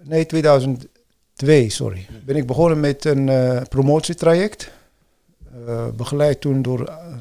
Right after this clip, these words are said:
Speaker 1: professor Andries Baart.
Speaker 2: Mhm.
Speaker 1: Ehm, om te promoveren op het thema van, ehm, ergens over geloof en religie. En mijn aandacht
Speaker 2: Mhm.
Speaker 1: ging specifiek naar geestelijke verzorging toevallig.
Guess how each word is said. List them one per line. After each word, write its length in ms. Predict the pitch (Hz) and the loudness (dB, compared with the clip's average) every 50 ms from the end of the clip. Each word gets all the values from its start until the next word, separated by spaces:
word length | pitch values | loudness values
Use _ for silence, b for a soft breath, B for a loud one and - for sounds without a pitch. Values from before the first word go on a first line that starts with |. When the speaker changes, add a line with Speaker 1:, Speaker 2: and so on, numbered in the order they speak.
| 113 110 | -18 _
Speaker 1:
professor 420 | - 131 123 139 139 127 139 - | -8 -6 -6 -4 -4 -4 -4 -4
Andries 380 | - 139 135 127 123 117 - - | -2 -2 -2 -2 -4 -6 -6 -2
Baart. 440 | 120 135 147 165 196 226 - - - - _ | 2 4 6 6 4 2 0 -10 -18 -18 _
Speaker 2:
Mhm. 300 | - 104 95 _ B B B B B B B B B B _ _ _ _ _ _ _ _ _ _ _ _ - - | -20 -20 -20 _ B B B B B B B B B B _ _ _ _ _ _ _ _ _ _ _ _ -4 2
Speaker 1:
Ehm, 400 | 151 139 139 139 135 135 135 147 165 190 _ _ _ _ _ _ _ _ _ _ _ | 4 6 6 8 6 4 2 0 -4 -10 _ _ _ _ _ _ _ _ _ _ _
om 180 | _ 185 165 147 | _ 0 2 2
te 100 | 160 147 | -2 0
promoveren 680 | - 156 147 143 - - 160 147 135 127 127 127 - - _ _ _ _ _ _ _ | 0 2 2 2 0 0 0 0 2 0 0 -4 -6 -14 _ _ _ _ _ _ _
op 180 | _ 151 143 - | _ -4 -2 -2
het 160 | 139 - - | -4 -6 -2
thema 340 | - 156 143 135 139 127 120 | 0 0 2 2 2 0 0
van, 500 | 110 - 143 135 127 123 120 120 123 - | -2 -2 0 0 0 0 0 -2 -4 -8
ehm, 520 | - 139 127 117 113 117 113 113 113 113 110 113 120 113 _ _ _ _ _ _ _ _ _ _ _ _ _ - - - - - | -8 -8 -6 -6 -4 -4 -4 -4 -6 -6 -6 -8 -10 -12 _ _ _ _ _ _ _ _ _ _ _ _ _ -20 -20 -20 -12 -4
ergens 360 | - 160 135 - 156 135 - | -4 -4 0 0 0 0 0
over 160 | 143 113 117 | -2 -4 -4
geloof 300 | - 143 147 151 139 123 | -2 2 6 6 6 6
en 100 | 127 127 | 4 0
religie. 360 | 120 127 127 160 170 - - 175 | -2 0 0 0 0 -2 -2 0
En 180 | - 160 151 | 0 0 2
mijn 180 | 151 147 147 - | 4 2 4 4
aandacht 280 | 185 196 180 180 160 | 2 2 2 0 -2
Speaker 2:
Mhm. 100 | 156 - | 0 0
Speaker 1:
ging 120 | 175 170 156 | -2 -2 -2
specifiek 580 | - - 151 143 131 139 - - 208 208 - | -4 -6 -8 -6 -6 -6 -4 -4 -6 -4 -4
naar 140 | - 180 165 | -4 -4 -2
geestelijke 380 | - 175 160 - - 147 - 139 | -2 -2 -4 -4 -8 -12 -10 -8
verzorging 480 | 135 143 139 165 156 - - 117 104 | -8 -4 2 2 2 0 0 -10 -12
toevallig. 300 | - - - 117 104 98 | -12 -10 -10 -8 -8 -8